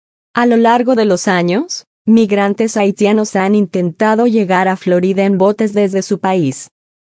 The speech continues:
DeSantis ya había enviado recursos a Los Cayos el año pasado con el objetivo de bloquear a los migrantes.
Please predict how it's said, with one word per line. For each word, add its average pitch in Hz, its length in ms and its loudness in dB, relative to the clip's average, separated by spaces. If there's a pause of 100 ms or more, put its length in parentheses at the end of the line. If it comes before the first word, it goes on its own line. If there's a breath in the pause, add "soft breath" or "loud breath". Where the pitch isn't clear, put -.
DeSantis 196 760 -2
ya 185 220 0
había 185 260 0
enviado 185 460 0
recursos 208 580 -2
a 180 80 0
Los 147 220 -4
Cayos 208 440 0
el 175 120 0
año 175 260 0
pasado 196 560 -2
con 233 160 0
el 208 140 2
objetivo 226 640 0
de 233 100 0
bloquear 196 540 0
a 202 40 0
los 185 160 -2
migrantes. 180 800 -2